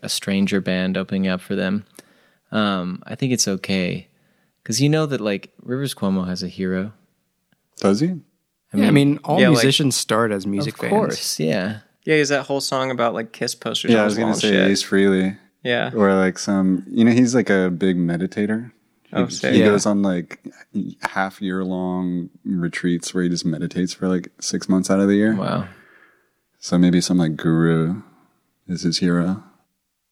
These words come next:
Speaker 1: I mean, why do you think that he doesn't have a musical hero?
Speaker 2: Because they blew up so young. And, and same, I mean, not, like,
Speaker 4: But it's when
Speaker 2: young,
Speaker 4: you're
Speaker 2: young.
Speaker 4: young
Speaker 1: Yeah,
Speaker 4: that
Speaker 1: but
Speaker 4: you
Speaker 1: so did s-
Speaker 4: have musical heroes the most acutely, I feel
Speaker 1: So
Speaker 4: like.
Speaker 1: did Slowdive.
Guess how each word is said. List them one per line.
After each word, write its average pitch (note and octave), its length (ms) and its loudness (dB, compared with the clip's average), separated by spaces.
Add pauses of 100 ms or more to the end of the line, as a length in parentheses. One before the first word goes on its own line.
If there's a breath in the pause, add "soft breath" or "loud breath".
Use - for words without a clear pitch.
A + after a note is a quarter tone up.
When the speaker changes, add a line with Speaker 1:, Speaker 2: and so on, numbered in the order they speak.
(340)
Speaker 1:
I C3+ 120 0
mean, D3 140 2
why C3 180 2
do C#3+ 100 -10
you C#3 120 -8
think C3+ 220 -10
that A#2+ 120 -6
he A2 80 -4
doesn't G#2+ 300 -4
have G2+ 120 -4
a G2 40 -6
musical G2 380 -8
hero? G2 320 -10 (260 loud breath)
Speaker 2:
Because C3+ 420 2
they A#2+ 200 4
blew A2 380 2
up A2+ 120 2
so G#2+ 200 0
young. F#2 560 0 (180)
And, F#2 420 2
and F#2 380 4
same, G2 520 2 (300)
I A2+ 60 2
mean, A2 120 8
not, G#2 120 4
like, F2+ 280 -2
Speaker 4:
But F#2+ 120 4
it's F2+ 100 2
when E3+ 140 4
Speaker 2:
young, F3+ 60 6
Speaker 4:
you're E3+ 100 6
Speaker 2:
young. E3+ 100 2
Speaker 4:
young D#3 180 4
Speaker 1:
Yeah, F#3 100 4
Speaker 4:
that B2 60 0
Speaker 1:
but A#2 60 -2
Speaker 4:
you - 80 -2
Speaker 1:
so D3+ 80 2
did C#3+ 80 0
s- B2 180 2
Speaker 4:
have - 300 -12 (220)
musical A#2+ 420 -10
heroes A2+ 520 -2
the A#2 80 -6
most A2 360 -6
acutely, - 540 -8
I A#2+ 60 -8
feel C3 220 -10
Speaker 1:
So C#3+ 120 -6
Speaker 4:
like. D#3+ 60 2
Speaker 1:
did D#3 80 -2
Slowdive. A#2+ 600 -2